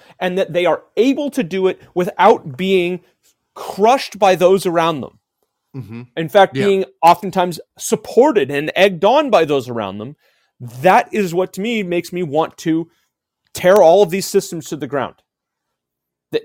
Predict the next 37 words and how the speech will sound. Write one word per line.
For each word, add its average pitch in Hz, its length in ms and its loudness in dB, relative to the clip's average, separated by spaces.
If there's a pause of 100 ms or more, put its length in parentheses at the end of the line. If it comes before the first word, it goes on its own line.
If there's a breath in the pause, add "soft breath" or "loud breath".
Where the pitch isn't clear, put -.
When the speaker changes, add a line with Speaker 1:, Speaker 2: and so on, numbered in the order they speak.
Speaker 1:
all 180 280 8
of 185 80 2
these 226 180 -2
people 202 300 0
need 180 160 -4
to 151 40 -12
be 165 120 -4
rooted 165 380 -2
out 160 200 4
of 135 80 -6
everywhere, 147 640 -2 (180)
shamed, 214 480 2
and 214 220 0 (260)
possibly 294 460 2
even 269 260 -2
e-, 233 280 0
exiled 214 460 2
to 180 60 -8
some 185 180 -6
prison 143 280 -4
colony, 92 400 -8 (400)
because 180 240 -2
that's 202 180 -2
the 220 120 -6
only 226 320 2
way 180 180 2
we 170 160 -2
will 175 160 -2
live 139 180 0
in 143 120 -10
peace 113 320 -14
in 120 60 -12
the 117 60 -10
future. 104 380 -16 (760)
Speaker 2:
I 123 60 -10
mean 131 340 -12
<laughs> 139 1400 -18